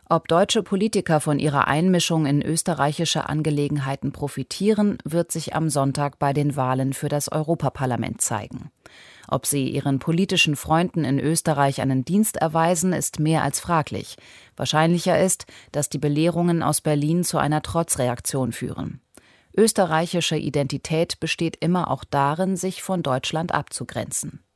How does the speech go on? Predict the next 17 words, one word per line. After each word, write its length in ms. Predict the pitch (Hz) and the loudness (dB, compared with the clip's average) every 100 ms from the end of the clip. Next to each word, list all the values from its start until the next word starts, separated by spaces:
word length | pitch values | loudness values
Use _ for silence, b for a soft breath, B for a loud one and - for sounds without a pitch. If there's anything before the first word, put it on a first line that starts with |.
| _ _ _ _ _ _ _ | _ _ _ _ _ _ _
unterstreicht 800 | - 156 147 - 139 131 - - _ | -2 0 0 0 0 -2 -4 -14 _
die 240 | 165 156 - | -2 -2 -2
N 120 | 143 | -2
Z 220 | - 147 | -2 -4
Z 300 | - 123 - - | -4 -6 -10 -10
aus 160 | 127 - | -8 -4
der 100 | 165 | -4
Schweiz. 480 | - - - - - _ _ _ _ _ _ _ _ _ _ _ _ _ _ _ _ b b b b b b b b b b b b - | -4 -6 -4 -6 -6 _ _ _ _ _ _ _ _ _ _ _ _ _ _ _ _ b b b b b b b b b b b b -2
Zum 140 | 208 | 2
Abschluss 520 | 180 214 - 262 - | 4 4 4 4 4
ein 260 | - 190 196 | 2 2 2
Kommentar 680 | 185 196 180 180 165 170 185 | 4 4 4 2 2 2 2
zur 300 | - 180 165 | 0 2 4
neuen 420 | 165 156 156 160 | 4 4 4 2
E-U-Richtlinie 1200 | - 147 - 185 175 165 - - 156 156 147 143 | 0 -2 -2 -2 0 -2 -2 -2 0 2 2 2
gegen 400 | 143 147 139 156 | 0 -2 -2 0
Einwegplastik. 1160 | - 147 180 139 117 - - - - - - - | 0 2 2 2 -4 -6 -8 -6 -6 -10 -16 -20